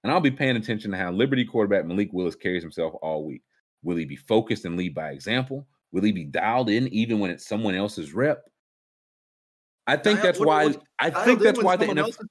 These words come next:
Speaker 2: else is bench, like, bench pressing? What does that mean? Like, he's just, like, watching him?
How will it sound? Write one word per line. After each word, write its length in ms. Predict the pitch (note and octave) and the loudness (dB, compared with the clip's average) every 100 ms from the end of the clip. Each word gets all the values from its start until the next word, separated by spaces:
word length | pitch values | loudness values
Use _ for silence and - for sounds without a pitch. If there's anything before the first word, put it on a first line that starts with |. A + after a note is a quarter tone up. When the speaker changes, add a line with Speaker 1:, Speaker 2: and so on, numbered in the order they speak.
| _ _ - | _ _ -2
Speaker 2:
else 100 | G#3+ | -2
is 60 | G#3+ | -4
bench, 120 | - _ | -16 _
like, 200 | D#3+ D#3 | -6 -4
bench 240 | D#3+ D#3+ - | -4 -6 -6
pressing? 280 | - F#3+ G3+ | -8 -8 -8
What 100 | G3 | -8
does 80 | |
that 180 | F#3 E3+ | -4 -4
mean? 260 | C#3 G3+ C#3+ | -4 -6 -6
Like, 160 | A#2 | -8
he's 160 | B2+ D3+ | -10 -12
just, 160 | C#3 C#3 | -12 -10
like, 200 | C#3+ A#2+ | -10 -8
watching 440 | B2+ D#3 E3 D3 | -8 -8 -10 -10
him? 300 | D3+ D3+ C#3 | -12 -14 -16